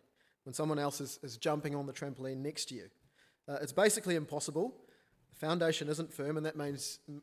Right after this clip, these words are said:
it means that you get bounced around, double bounce if you're particularly unlucky, and you go flying.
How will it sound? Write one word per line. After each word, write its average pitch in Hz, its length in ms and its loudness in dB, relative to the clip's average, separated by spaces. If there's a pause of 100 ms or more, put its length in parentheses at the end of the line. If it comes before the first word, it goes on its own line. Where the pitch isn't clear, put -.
(120)
it 147 80 -8
means 165 240 4
that 147 100 0
you 165 160 4
get 160 420 0
bounced 151 360 2
around, 143 400 0 (800)
double 151 240 0
bounce 147 360 0
if - 120 -8
you're 135 260 0 (140)
particularly 143 640 0 (160)
unlucky, 143 460 -2
and 147 100 0
you 143 80 0
go 139 200 -2
flying. 165 420 0